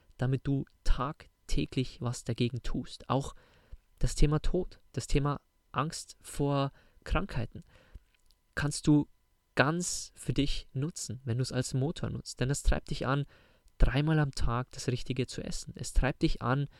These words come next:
drei bis sechsmal die Woche Sport zu machen. Es treibt dich an, besser zu schlafen. Also du kannst es als Motor benutzen, du kannst es aber auch als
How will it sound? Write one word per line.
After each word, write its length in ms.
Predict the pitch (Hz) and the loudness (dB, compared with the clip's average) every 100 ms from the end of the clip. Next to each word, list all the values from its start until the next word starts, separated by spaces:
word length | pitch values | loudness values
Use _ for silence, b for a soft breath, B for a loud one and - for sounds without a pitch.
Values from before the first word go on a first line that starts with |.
| B B B - | B B B 6
drei 360 | 117 135 156 | 8 6 0
bis 240 | - 139 - | -2 -4 -4
sechsmal 600 | 196 135 147 - 135 135 | 0 2 2 0 0 0
die 140 | 123 | 0
Woche 220 | 127 135 | -2 -4
Sport 320 | - - - | -4 -4 -4
zu 100 | - | -6
machen. 220 | 113 123 - | -8 -8 -8
Es 160 | - - | -6 6
treibt 340 | - 139 - | 6 6 2
dich 200 | 156 - | 0 0
an, 220 | 170 165 - b b b _ | -2 -4 -6 b b b _
besser 280 | 131 - 135 | 4 6 0
zu 140 | 127 | -6
schlafen. 400 | - 127 135 - B B B B B - | -6 -8 -8 -12 B B B B B -2
Also 220 | 127 151 | 2 2
du 40 | |
kannst 280 | - - - | 2 0 0
es 100 | - | 0
als 220 | 123 - | 0 0
Motor 440 | 131 135 165 - 156 | 2 2 4 4 4
benutzen, 540 | 151 147 - - 175 - | 2 0 -4 -6 -8 -6
du 80 | - | -2
kannst 340 | - 135 - | 0 0 -4
es 140 | 127 | -4
aber 180 | 127 123 | -2 -2
auch 200 | 120 117 | -4 -2
als 260 | 117 - | -4 -4